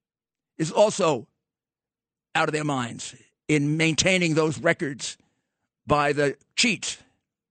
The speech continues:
by the guys who disgrace baseball. They keep them out of the Hall of Fame, but they keep their records. How, how ridiculous is that? Without the juice, they wouldn't have done it. Without the juice, only two men,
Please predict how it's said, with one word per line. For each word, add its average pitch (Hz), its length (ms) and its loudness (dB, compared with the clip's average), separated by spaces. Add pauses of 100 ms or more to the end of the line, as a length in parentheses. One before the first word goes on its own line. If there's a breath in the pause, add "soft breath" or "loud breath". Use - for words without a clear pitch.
(840)
by 139 80 2
the 147 80 2
guys 180 320 2
who 180 80 -2
disgrace 175 480 0
baseball. 123 540 0 (800)
They 151 80 2
keep 302 180 2
them 254 100 -2
out 233 120 2
of 202 40 0
the 190 60 4
Hall 220 180 2
of 180 80 -2
Fame, 208 280 0
but 156 80 -4
they 156 80 2
keep 226 220 -2
their 175 120 2
records. - 580 -6 (1700)
How, 208 200 2
how 220 140 4
ridiculous 226 480 -2
is 147 160 -2
that? 175 300 0 (1400)
Without 220 320 2
the 240 80 -6
juice, 262 400 0
they 180 120 2
wouldn't 190 220 -4
have 180 80 -2
done 143 220 0
it. - 80 -16 (480)
Without 143 460 0
the 294 80 -6
juice, 165 420 -2
only 147 260 0
two 240 240 2
men, 170 440 0